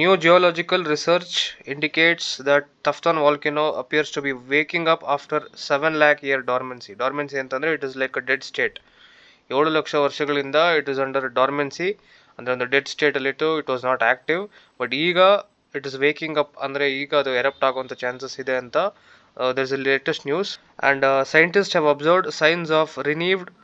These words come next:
thermal activity and gas emission. So, scientists ಇದನ್ನ ಅಬ್ಸರ್ವ್ ಮಾಡಿದ್ದಾರೆ. So, ಏನು, ಎಲ್ಲಿ ಇದು ಲೊಕೇಟ್ ಆಗಿದೆ, ಏನೆಲ್ಲ ಇದ್ರ ವಿಶೇಷತೆ ಇದೆ ನಾವು ನೋಡೋಣ. Coming to the context, the location ಇದಿರೋಂಥದ್ದು, it is in, uh, southeastern Iran. It is fifty-six kilometer close to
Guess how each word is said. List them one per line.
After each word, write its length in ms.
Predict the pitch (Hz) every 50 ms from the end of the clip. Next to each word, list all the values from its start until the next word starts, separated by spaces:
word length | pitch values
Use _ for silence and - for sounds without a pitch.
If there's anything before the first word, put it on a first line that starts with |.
| _ - - - -
thermal 280 | 160 165 180 190 190 180 160
activity 400 | 160 - 175 160 156 143 - 165 160
and 80 | 147 135 127
gas 160 | 135 139 143 - 143
emission. 300 | 127 123 113 - 117 101 - _ -
So, 60 | - 127 -
scientists 300 | 135 131 135 143 143 139 135
ಇದನ್ನ 180 | 127 135 143 135 127
ಅಬ್ಸರ್ವ್ 260 | 120 120 135 131 131 127
ಮಾಡಿದ್ದಾರೆ. 360 | 123 117 113 110 110 117 131 147 147 -
So, 80 | 147 131 123 131 156
ಏನು, 220 | 175 180 165 165 160 156 147 - _ 139 131 131 127
ಎಲ್ಲಿ 160 | 131 143 151 151
ಇದು 80 | 147 147 135
ಲೊಕೇಟ್ 280 | 135 - - 143 135 135 127
ಆಗಿದೆ, 240 | 123 127 123 123 123 127
ಏನೆಲ್ಲ 260 | 131 143 139 135 131
ಇದ್ರ 120 | 127 120 120 117
ವಿಶೇಷತೆ 380 | 113 - 135 127 131 123 123 117 113
ಇದೆ 100 | 123 123 120
ನಾವು 100 | 113 110 104 - _ - 113
ನೋಡೋಣ. 240 | 117 113 110 110 131 175 185 _ _ _ _ _ _ _ _ _ _ - -
Coming 180 | 156 160 165 156
to 60 | 165 156
the 60 | 233 - -
context, 460 | 156 160 160 180 180 180 175 - - - - - -
the 80 | 147 143 147
location 380 | 143 - 180 180 180 196 196 196 180 160
ಇದಿರೋಂಥದ್ದು, 520 | 156 165 170 170 170 156 165 160 165 185 180 160
it 60 | 160 151
is 60 | 147 156
in, 80 | 151 147 143 139 135
uh, 120 | 127 123 120 - - - - -
southeastern 560 | 156 160 170 170 185 170 - - 175 165 156 147 143
Iran. 200 | 151 170 190 214 208 - _ _ _ _ _ _ _ _ _ _ _
It 120 | - 120 135 139
is 60 | 131 135 -
fifty-six 460 | 147 - - 170 160 - 131 - - - 156
kilometer 400 | 156 160 151 156 151 143 156 151 - -
close 180 | 147 151 151 -
to 40 | -